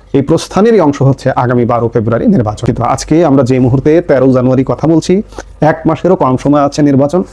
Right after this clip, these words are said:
আজকে পর্যন্ত এই নির্বাচনটা যে হবে না, এই নির্বাচনটা পেছিয়ে যাবে, তফসিল আবার, আহ, নতুন করে ঘোষিত হবে, এমন কোনো খবর কোথাও নেই। কিন্তু যে যে কথা বানায় বলুন না কেন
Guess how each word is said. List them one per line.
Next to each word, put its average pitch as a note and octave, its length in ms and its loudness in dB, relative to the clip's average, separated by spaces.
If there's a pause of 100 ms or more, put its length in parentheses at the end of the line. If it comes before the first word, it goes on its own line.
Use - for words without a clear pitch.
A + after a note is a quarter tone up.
(360)
আজকে G3 420 2
পর্যন্ত G#3 400 2
এই D3 160 4
নির্বাচনটা D3 520 2
যে C#3 280 2
হবে C3 240 0
না, B2+ 160 0
এই B2+ 80 0
নির্বাচনটা C3 440 0
পেছিয়ে B2+ 340 -2
যাবে, A#2+ 260 0
তফসিল B2 340 -2
আবার, B2+ 240 0
আহ, - 600 -4
নতুন C#3 280 2
করে C#3 140 2
ঘোষিত C3+ 280 0
হবে, D3 120 0
এমন E3 180 2
কোনো E3+ 200 2
খবর D3 280 0
কোথাও C#3+ 260 -2
নেই। A#2 160 -2
কিন্তু G#2 260 -6 (600)
যে F3+ 280 4
যে D#3+ 180 4
কথা D#3 240 0
বানায় C#3+ 440 2 (140)
বলুন D3+ 260 4
না C3 100 2
কেন A2+ 180 -4